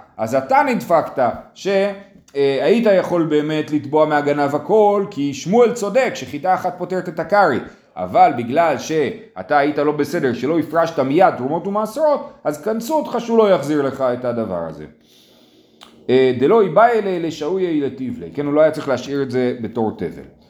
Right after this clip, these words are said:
זהו, אה, לגבי הדבר האחרון במשנה, תנן, המקדש בתרומות ומעשרות ומתנות ובמי חטאת ובאפר פרה, איזה מקודשת, ואף על פי ישראל. אז אנחנו רואים ש-, אה, אה, דמי חטאת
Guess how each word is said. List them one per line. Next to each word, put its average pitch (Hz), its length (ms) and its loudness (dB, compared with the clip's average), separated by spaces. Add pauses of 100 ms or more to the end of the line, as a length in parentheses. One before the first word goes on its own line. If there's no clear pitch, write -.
(360)
זהו, 113 300 4 (120)
אה, 127 320 2
לגבי 131 560 0
הדבר 127 260 2
האחרון 135 380 2
במשנה, 147 580 0 (200)
תנן, 160 240 0
המקדש 143 400 0
בתרומות 180 340 2
ומעשרות 175 380 0
ומתנות 175 400 -2
ובמי 170 200 -2
חטאת 170 280 2
ובאפר 170 420 0
פרה, 160 260 6
איזה 160 180 -2
מקודשת, 160 540 -4 (360)
ואף 170 280 4
על 254 100 2
פי 175 80 -2
ישראל. 131 420 0 (300)
אז 104 140 -2
אנחנו 131 320 0
רואים 185 280 4
ש-, - 100 -2
אה, 190 180 2 (500)
אה, 151 760 0
דמי 190 180 2
חטאת 208 480 4